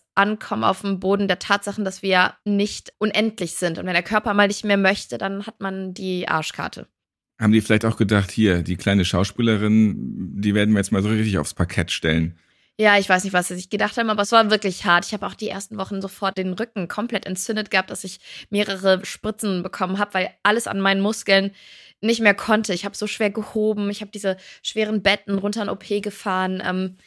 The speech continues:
Speaker 1: bist ja überhaupt nicht gewöhnt, woher auch. Und waren aber auch viele lustige und schöne Begegnungen und Momente dabei. Also das hat mich sehr, sehr, sehr weitergebracht in meinem Leben, einfach persönlich als Mensch und total bereichert. Und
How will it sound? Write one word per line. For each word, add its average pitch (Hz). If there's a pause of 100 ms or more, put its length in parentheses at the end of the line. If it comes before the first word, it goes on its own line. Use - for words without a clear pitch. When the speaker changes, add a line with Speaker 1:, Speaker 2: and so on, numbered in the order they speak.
(380)
Speaker 1:
bist 240
ja 240
überhaupt 214
nicht 202
gewöhnt, 196
woher 196
auch. 175
Und 175 (440)
waren 214
aber 247
auch 208
viele 254
lustige 220
und 202
schöne 226
Begegnungen 190
und 180
Momente 190
dabei. 185
Also 180
das 185
hat -
mich 190 (100)
sehr, 196
sehr, 202
sehr 190
weitergebracht 190
in -
meinem 180
Leben, 185
einfach 190
persönlich 185
als 170
Mensch 190
und 175 (400)
total 208
bereichert. 196
Und -